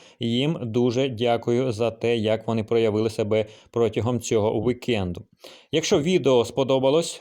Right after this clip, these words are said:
підтримайте його та канал лайком. Якщо дуже сподобалось, підписуйтесь на канал. Нагадаю, в наступних відео буде детальний огляд провідних топ-чемпіонатів. Тож, кому цікаво,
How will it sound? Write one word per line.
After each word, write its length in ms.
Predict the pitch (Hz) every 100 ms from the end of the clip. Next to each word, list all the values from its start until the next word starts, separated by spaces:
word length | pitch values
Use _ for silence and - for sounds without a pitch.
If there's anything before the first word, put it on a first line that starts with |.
| -
підтримайте 580 | 117 - 120 117 113 113
його 300 | 127 127 107
та 140 | 113
канал 360 | 120 117 120 123
лайком. 400 | 131 151 180 165
Якщо 240 | 143 143
дуже 260 | 131 127 139
сподобалось, 540 | - 131 120 123 123
підписуйтесь 720 | - 139 - 110 120 117 110
на 100 | 117
канал. 360 | 127 120 107 104
Нагадаю, 540 | 110 113 120 139 151 151 -
в 100 | 107
наступних 600 | 143 151 - 143 139 123
відео 340 | 120 127 147 147
буде 260 | 120 120
детальний 580 | 117 156 135 131 131 135
огляд 400 | 117 117 117 123
провідних 540 | 123 117 110 107 110 -
топ-чемпіонатів. 1040 | 113 110 - 117 107 113 104 98 90 - 107
Тож, 220 | 117 139
кому 260 | - 160 165
цікаво, 600 | 165 175 123 127 135 131